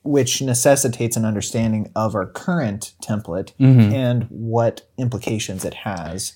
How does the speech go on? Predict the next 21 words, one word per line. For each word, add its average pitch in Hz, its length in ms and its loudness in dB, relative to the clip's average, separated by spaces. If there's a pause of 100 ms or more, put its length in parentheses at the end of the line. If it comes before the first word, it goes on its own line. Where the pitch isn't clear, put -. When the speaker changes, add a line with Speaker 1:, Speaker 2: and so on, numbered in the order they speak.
Speaker 2:
Yeah. 117 280 4
Speaker 1:
for 113 320 2
our 98 120 -4
sense 104 240 -8
of - 80 -10
self 110 340 -4
and - 160 -14
other 98 460 -4
and 98 80 -12
the 95 60 -8
relationship 87 560 -8
between. - 360 -4
Speaker 2:
Yeah, 127 300 4 (460)
and 123 220 6
why 113 640 2
that 104 400 2
can't 113 400 -4
just - 460 -4
be 98 420 -2 (560)
information, 98 1120 -2 (360)
like, 117 200 4